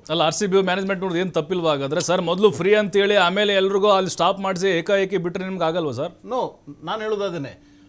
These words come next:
Speaker 2: ಆರ್ ಸಿ ಬಿ ಅವರು ಇದಕ್ಕಿಂತ ಹಿಂದೆ ಮಾಡಿಲ್ವಾ?
Speaker 1: ಹ್ಮ್.
Speaker 2: ಕೆ ಎಸ್ ಸಿ ಅವರು ಇದಕ್ಕಿಂತ ಹಿಂದೆ ಮಾಡಿಲ್ವಾ? ಮಾಡಿದಾರೆ ಇಲ್ವಾ?
Speaker 1: ಹ್ಮ್.
Speaker 2: ಸರಿಯಾಗಿ ಮ್ಯಾನೇಜರ್ ಮ್ಯಾನೇಜ್ ಮಾಡಿದಾರೆ ಇಲ್ವಾ?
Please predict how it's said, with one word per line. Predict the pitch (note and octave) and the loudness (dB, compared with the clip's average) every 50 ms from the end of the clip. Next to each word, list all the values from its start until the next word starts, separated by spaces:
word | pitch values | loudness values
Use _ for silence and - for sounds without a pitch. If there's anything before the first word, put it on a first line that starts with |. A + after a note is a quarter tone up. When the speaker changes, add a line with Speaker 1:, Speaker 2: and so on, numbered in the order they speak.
| _ - | _ -6
Speaker 2:
ಆರ್ | D3+ G3 G3 | -6 -6 -4
ಸಿ | G3 G#3+ | -6 -6
ಬಿ | F#3 | -4
ಅವರು | G3+ G3 F#3+ | -2 -4 -2
ಇದಕ್ಕಿಂತ | F3 G3 F#3 G#3+ G3 G#3 | -4 -6 -8 -8 -8 -6
ಹಿಂದೆ | F3+ F3 F3+ F#3+ | -8 -6 -6 -6
ಮಾಡಿಲ್ವಾ? | G3 F#3 F3+ F#3 F3 D#3+ E3+ F#3+ | -6 -4 -4 -6 -6 -6 -8 -10
Speaker 1:
ಹ್ಮ್. | F#3+ - _ _ _ _ A2 G#2+ G2 E2 D2 - _ _ _ _ _ _ _ _ _ | -12 -18 _ _ _ _ -12 -12 -12 -12 -16 -20 _ _ _ _ _ _ _ _ _
Speaker 2:
ಕೆ | F3 | -2
ಎಸ್ | G3+ G#3+ G#3 - | 0 0 0 0
ಸಿ | G#3 | -2
ಅವರು | G3+ G3+ F#3 | -2 0 -2
ಇದಕ್ಕಿಂತ | F3+ F#3+ F#3 G#3 F#3+ G3 | -2 -4 -6 -6 -8 -6
ಹಿಂದೆ | F3 E3+ F#3 G3 | -8 -6 -6 -6
ಮಾಡಿಲ್ವಾ? | F#3 F3 F3 D#3+ D3+ D3+ F3 F#3+ - _ _ _ _ _ _ _ _ _ _ _ - | -6 -4 -4 -4 -6 -6 -8 -10 -14 _ _ _ _ _ _ _ _ _ _ _ -2
ಮಾಡಿದಾರೆ | D#3+ G3 A3+ A#3 B3+ A#3 G#3+ | 0 0 2 4 4 4 4
ಇಲ್ವಾ? | E3+ B2 G#2+ | 2 -2 -6
Speaker 1:
ಹ್ಮ್. | F#2+ - _ _ G#2+ F#2+ E2 D2+ D#2 - | -12 -16 _ _ -16 -16 -16 -18 -10 -6
Speaker 2:
ಸರಿಯಾಗಿ | - F3+ G#3 A#3 A#3 G#3+ G#3 | 0 4 4 4 4 4 2
ಮ್ಯಾನೇಜರ್ | G3 G3 G#3 A3 G3+ G#3+ G3+ | 0 0 0 2 0 0 0
ಮ್ಯಾನೇಜ್ | G3+ F3 E3 E3 F3+ G3+ A3+ G#3 | -2 -8 -6 -4 -2 -2 -2 -2
ಮಾಡಿದಾರೆ | G#3 G3+ G3 F#3 G3 G3+ G3+ | -2 -2 -2 0 0 0 0
ಇಲ್ವಾ? | F#3 B2+ G#2+ | 0 -2 -6